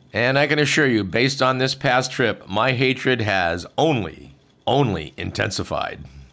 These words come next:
And I'm determined not to bog down in that at the moment, but I, I think I would like to start with one example of how this went down. In a taxi cab in Dubai, headed for the Burj Khalifa, the world's tallest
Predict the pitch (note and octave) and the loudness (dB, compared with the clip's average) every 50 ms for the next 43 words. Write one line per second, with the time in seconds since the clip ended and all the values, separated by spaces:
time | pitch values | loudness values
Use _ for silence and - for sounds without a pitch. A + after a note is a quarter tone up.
0 | _ _ _ _ _ _ _ _ _ _ - B2 B2+ B2+ C3+ C3 - - E3 D#3 | _ _ _ _ _ _ _ _ _ _ -2 -2 0 0 -2 -2 0 0 2 2
1 | C#3 B2 C3 D3 F3 - F3+ C#3+ C#3 D#3 D#3+ E3+ D#3 C#3 D3+ D3+ E3 F3 F3+ E3+ | 2 2 2 2 2 0 0 2 4 4 4 4 4 4 4 4 4 4 4 4
2 | D#3 C3+ B2+ C3 - A#2 - B2 B2 A#2+ A#2 A2 A2 F#2+ A#2 A2+ A#2+ B2 - - | 4 4 4 2 2 0 0 2 2 2 2 2 0 2 2 2 2 0 0 -4
3 | - A#2+ F#3+ G#3 G#3 F#3 D#3 C#3+ C3+ D#3+ C#3+ C#3 C3 A#2 - G#2 - - B2 A2+ | -4 -2 0 2 2 2 4 4 4 4 4 4 2 2 0 -4 0 2 4 4
4 | A2+ A2+ - - _ - G#2 G2+ E2+ D#2 F2+ F#2+ G2 B2+ D3 D#3+ D#3 D3 D3+ - | 4 2 0 -6 _ -4 -4 -4 -4 -4 -2 0 2 4 4 4 2 2 0 -2
5 | B2 B2 G#2 F2+ A2+ G#2+ F2+ - - A#1+ A#1+ - - _ _ _ _ _ _ _ | -2 -2 0 0 0 0 0 -2 -4 -10 -14 -14 -18 _ _ _ _ _ _ _
6 | _ _ _ _ - E2 - G2 F2+ D#2+ F2 F2 - - E2+ D#2 - F#2 E2 C#2 | _ _ _ _ -10 -4 -2 -2 -2 0 -2 -4 -6 -6 -8 -8 -6 -6 -6 -6
7 | B1+ D2 - D2+ D2+ - _ _ _ _ _ _ _ _ _ _ _ _ - A2+ | -8 -12 -16 -18 -20 -20 _ _ _ _ _ _ _ _ _ _ _ _ -6 -4
8 | A#2 A#2 A#2+ A2+ - - D#3+ E3+ E3 - D#3+ C#3 A2+ C#3+ C3 C3 B2+ - - B2 | -2 -2 -2 -2 0 0 0 0 0 0 -2 0 2 2 2 2 2 0 -2 -4
9 | B2 A#2 G#2 A#2 A2+ G#2 A#2 B2 A#2+ G#2 F#2 F#2+ A2+ C3 C3 A#2 - - _ _ | -4 -2 -2 -2 0 2 2 4 4 4 4 2 0 -2 -6 -10 -14 -20 _ _
10 | _ - - A#2+ A#2+ A2 A2 G2 F#2+ - A2+ G#2 G2+ G2+ G2+ F#2+ F2 F2+ G#2 B2 | _ -8 -4 -2 -2 0 -2 -2 -2 0 0 0 2 0 -2 -2 -2 0 2 2
11 | B2+ C3 A#2 - - - A#2+ A2 A2+ B2 A#2+ A#2 - F2 F#2+ G2 G2 F#2 E2+ F#2 | 2 2 0 -4 -4 -2 -2 0 0 0 -2 -2 -2 -2 -2 -2 -2 -2 -2 0
12 | G2 F#2+ F#2+ F2+ - - - - - C3 C3+ B2+ A2 G2+ - - - - - | 0 0 -2 -4 -6 -10 -8 -2 0 2 2 2 2 0 -2 -6 -8 -12 -18